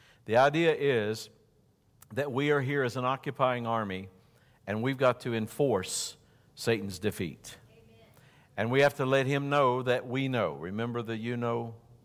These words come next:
Speaker 1: joke? Anyway, uh, I'm not gonna tell it again, thankfully. But <clears throat> anyway, you, you have to let him know that you know that he's defeated. But here's what I've found in over forty years of pastoring. This is,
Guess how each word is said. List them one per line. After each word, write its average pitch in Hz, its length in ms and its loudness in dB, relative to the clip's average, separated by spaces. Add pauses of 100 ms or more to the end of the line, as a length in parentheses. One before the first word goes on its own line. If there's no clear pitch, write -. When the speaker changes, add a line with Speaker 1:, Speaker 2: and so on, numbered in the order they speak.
(160)
Speaker 1:
joke? 110 360 -4
Anyway, 95 400 -4 (360)
uh, 92 40 -2
I'm 90 160 2
not 104 120 2
gonna 98 120 -2
tell 95 220 0
it 87 100 0
again, 92 320 -4
thankfully. 101 480 -4 (300)
But 113 300 2
<clears throat> 151 320 -4
anyway, 123 560 2
you, 131 300 -6
you 156 160 -2
have 165 240 2
to 139 240 -4 (200)
let 135 320 0
him 147 260 -2
know 113 260 0
that 110 200 -2
you 151 160 -2
know 95 420 -2 (100)
that 101 120 -6
he's 104 220 -2
defeated. 104 460 -6 (1200)
But 120 160 6
here's 226 260 2
what 190 140 2
I've 160 180 4
found 123 440 -2 (480)
in 117 140 -2
over 123 220 0
forty 180 320 0
years 156 260 -4
of 127 60 -18
pastoring. 104 480 -6 (720)
This 113 260 -2
is, - 360 -6